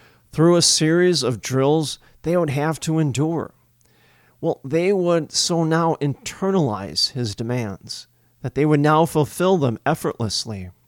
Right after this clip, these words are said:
much like a skilled athlete has internalized the drills that his coach has put him through and is now able to play the game effortlessly. Israel would become like a star athlete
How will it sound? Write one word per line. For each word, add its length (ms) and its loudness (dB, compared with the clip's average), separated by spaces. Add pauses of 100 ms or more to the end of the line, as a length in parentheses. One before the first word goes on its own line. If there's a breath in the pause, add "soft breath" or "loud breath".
(420 soft breath)
much 220 0
like 180 4
a 80 2
skilled 640 2
athlete 680 -6 (420 soft breath)
has 240 2
internalized 960 0
the 80 -8
drills 720 2 (220 loud breath)
that 160 -6
his 160 -2
coach 380 -2
has 180 -4
put 300 -4
him 260 -2
through 420 -6 (460 soft breath)
and 120 0
is 180 0
now 320 2
able 320 0
to 120 -6
play 280 -2
the 100 -2
game 420 -2 (240)
effortlessly. 760 -6 (1300 soft breath)
Israel 560 2 (380 soft breath)
would 180 2
become 420 4
like 320 4
a 160 0
star 440 -2
athlete 640 -4